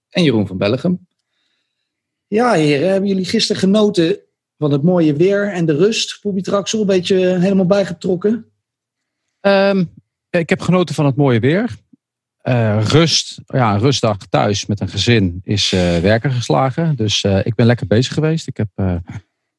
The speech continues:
Speaker 2: ja, ik ben lekker bezig geweest rond het huis. Wel buiten allemaal, want, eh, je zit zoveel binnen eigenlijk tijdens de Tour. Ehm, dus ik ben, eh, buiten geweest de hele dag eigenlijk.
Speaker 1: Nou, eh,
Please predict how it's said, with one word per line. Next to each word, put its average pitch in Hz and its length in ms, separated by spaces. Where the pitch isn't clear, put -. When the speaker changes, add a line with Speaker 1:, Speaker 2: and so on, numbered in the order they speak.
Speaker 2:
ja, 110 280
ik 143 140
ben 147 120
lekker 120 180
bezig 127 240
geweest 160 260
rond 135 200
het 123 80
huis. 85 280
Wel 135 180
buiten 87 320
allemaal, 87 360
want, 90 200
eh, - 80
je - 120
zit 107 200
zoveel 135 300
binnen 147 340
eigenlijk 143 380
tijdens 139 260
de 127 80
Tour. 139 260
Ehm, 98 460
dus 101 160
ik 104 60
ben, 101 300
eh, 92 180
buiten 78 260
geweest - 240
de - 60
hele - 120
dag - 280
eigenlijk. 110 420
Speaker 1:
Nou, - 380
eh, - 100